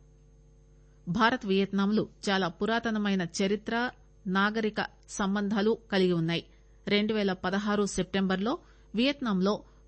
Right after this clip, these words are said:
ప్రధానమంత్రి నరేంద్ర మోదీ పర్యటన సందర్భంగా ఇరు దేశాల మధ్య సమగ్ర వ్యూహాత్మక భాగస్వామ్యానికి మార్గం ఏర్పడింది.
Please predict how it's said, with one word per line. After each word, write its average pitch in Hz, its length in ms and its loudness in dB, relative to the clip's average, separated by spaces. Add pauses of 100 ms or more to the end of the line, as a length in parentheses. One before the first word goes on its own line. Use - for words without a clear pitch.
ప్రధానమంత్రి 208 600 2
నరేంద్ర 208 380 0
మోదీ 190 260 0
పర్యటన 196 440 0
సందర్భంగా 185 640 0 (420)
ఇరు 254 160 2
దేశాల 214 420 2
మధ్య 180 380 0 (520)
సమగ్ర 233 500 0
వ్యూహాత్మక 214 680 0
భాగస్వామ్యానికి 185 1080 -2 (400)
మార్గం 190 420 0 (220)
ఏర్పడింది. 165 540 -4